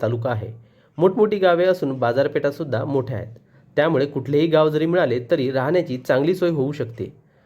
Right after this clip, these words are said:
शिरोळ तालुका सीमा ही फार तर तालुका मुख्यालयापासून पंचवीस किलोमीटरच्या आसपास आहे,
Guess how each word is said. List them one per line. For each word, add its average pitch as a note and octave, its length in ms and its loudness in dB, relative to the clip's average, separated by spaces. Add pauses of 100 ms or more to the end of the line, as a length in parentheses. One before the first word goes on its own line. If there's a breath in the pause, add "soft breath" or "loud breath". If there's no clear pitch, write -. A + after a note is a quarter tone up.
(180 soft breath)
शिरोळ G#3 400 6
तालुका G#3+ 260 0
सीमा F3+ 320 0
ही D#3 220 -2
फार D#3+ 180 -2 (100)
तर A2+ 160 2 (120)
तालुका B2+ 280 0
मुख्यालयापासून C#3+ 680 0
पंचवीस E3 440 0
किलोमीटरच्या F#3+ 580 2
आसपास C#3+ 380 -2
आहे, A2+ 240 -6